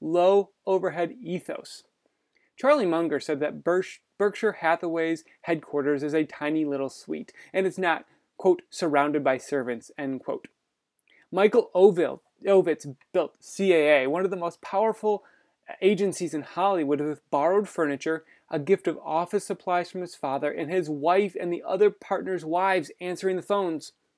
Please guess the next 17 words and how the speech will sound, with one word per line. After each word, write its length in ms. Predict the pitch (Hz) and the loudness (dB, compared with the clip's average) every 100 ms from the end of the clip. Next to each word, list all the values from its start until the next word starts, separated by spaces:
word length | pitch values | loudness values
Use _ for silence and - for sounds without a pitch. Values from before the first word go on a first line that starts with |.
| _ _ _ _ _ - - | _ _ _ _ _ -8 0
The 80 | |
more 220 | 214 262 - | 4 6 4
time 480 | - 190 185 190 | -2 -2 -2 0
you 80 | 196 | -4
have 340 | - 135 131 - | -4 -4 -4 -4
to 80 | |
figure 260 | 135 151 147 | -6 -4 -4
something 300 | - 139 135 | -8 -8 -6
out, 180 | 127 - | -6 -6
the 60 | |
better 260 | 143 175 185 | 0 2 4
your 160 | 185 175 | 2 -2
chances 400 | - 143 143 139 | -4 -8 -6 -6
of 120 | 127 | -4
getting 200 | 123 123 | -4 -6
it 100 | - | -6
right. 300 | 143 - | -8 -8